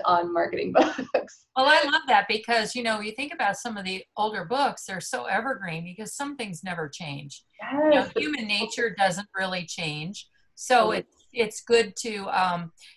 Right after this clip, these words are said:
Speaker 2: to look back as well as looking forward, I think, is so, so important. So let's talk about where you see yourself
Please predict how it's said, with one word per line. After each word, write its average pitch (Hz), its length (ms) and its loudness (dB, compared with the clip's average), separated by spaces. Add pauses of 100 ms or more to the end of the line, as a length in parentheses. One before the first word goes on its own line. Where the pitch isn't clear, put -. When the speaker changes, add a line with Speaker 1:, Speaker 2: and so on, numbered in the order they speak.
(180)
Speaker 2:
to 240 140 -4
look 240 360 4
back 214 380 4
as 180 200 -8
well 190 220 -2
as 170 160 -6
looking 170 400 -10
forward, 165 520 -4 (120)
I 165 140 -4
think, 165 320 -12
is 185 180 -12
so, 185 280 -8
so 175 280 -4
important. 175 460 -8
So 247 160 -4
let's 302 240 -4
talk 370 200 0
about 311 220 -2
where 233 100 -2
you 214 220 -8
see - 260 -10
yourself 220 520 -6